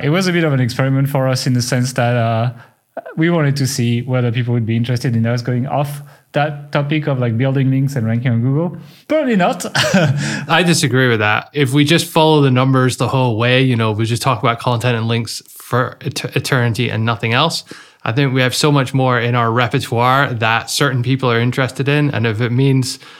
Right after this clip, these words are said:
Speaker 2: you know, a lot of our audience skip that week so that few people can get a lot of value out of that week, then I think it's worth it.
Speaker 1: I would agree in principle. I'm not sure the YouTube platform agrees and will reward you for that.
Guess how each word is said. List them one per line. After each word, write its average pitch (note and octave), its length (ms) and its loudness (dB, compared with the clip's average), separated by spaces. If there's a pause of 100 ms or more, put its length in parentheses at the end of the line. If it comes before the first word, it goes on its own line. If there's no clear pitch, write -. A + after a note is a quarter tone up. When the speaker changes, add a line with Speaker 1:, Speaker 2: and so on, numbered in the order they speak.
(240)
Speaker 2:
you B2+ 100 0
know, A#2+ 260 0 (200)
a C3 60 -4
lot B2+ 160 0
of B2 100 -6
our B2 100 0
audience A#2+ 500 0
skip - 340 -2
that A#2 240 -2
week B2+ 420 -4
so - 220 -2
that A#2 180 -2
few - 280 -2
people B2+ 240 -2
can A2+ 100 -4
get A#2 140 0
a - 20 -4
lot A#2 160 -2
of A2 80 -4
value A#2 320 0
out A2 120 -2
of G#2 120 -6
that A2+ 180 -4
week, A#2+ 200 -6
then A#2 100 -4
I C3+ 100 2
think C3+ 140 0
it's G#2 100 -8
worth A2+ 220 -2
it. - 180 -12
Speaker 1:
I C#3+ 180 0
would C#3+ 200 2
agree C3+ 400 0
in B2 120 0
principle. A2+ 640 0
I'm B2 160 0
not B2+ 200 0
sure B2 200 -2
the A2+ 100 0
YouTube A#2 400 -2
platform A2+ 640 -2
agrees A2+ 540 0
and A2+ 360 -2
will A2 260 -2
reward A2+ 420 -2
you G#2+ 100 -2
for A2 180 -4
that. A2 320 -8